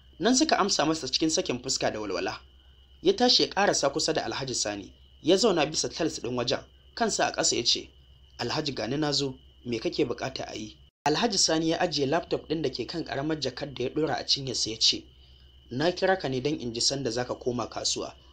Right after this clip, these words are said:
domin na ga ka samu lafiya. Sai dai kuma na gaji da zuba idanu don ganin dawowarka, amma na ji shiru. Wannan ne dalilin da ya sa na kira ka gida, don in san abin da yake faruwa."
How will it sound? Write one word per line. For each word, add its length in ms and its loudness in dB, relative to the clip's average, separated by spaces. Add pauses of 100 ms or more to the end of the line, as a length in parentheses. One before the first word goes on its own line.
(240)
domin 340 0
na 120 0
ga 100 0
ka 160 -6
samu 300 0
lafiya. 400 -4 (760)
Sai 260 2
dai 120 4
kuma 200 -2
na 180 2
gaji 240 0
da 100 -2
zuba 240 -2
idanu 360 -2 (200)
don 180 -2
ganin 260 -2
dawowarka, 560 0 (160)
amma 300 -2
na 140 2
ji 100 -2
shiru. 300 0 (560)
Wannan 340 6
ne 120 4
dalilin 440 4
da 80 -4
ya 80 -2
sa 180 -2
na 100 -4
kira 300 -4
ka 80 -4
gida, 320 -6 (240)
don 200 -2
in 80 -6
san 260 -4
abin 280 -4
da 80 0
yake 200 -4
faruwa." 420 -6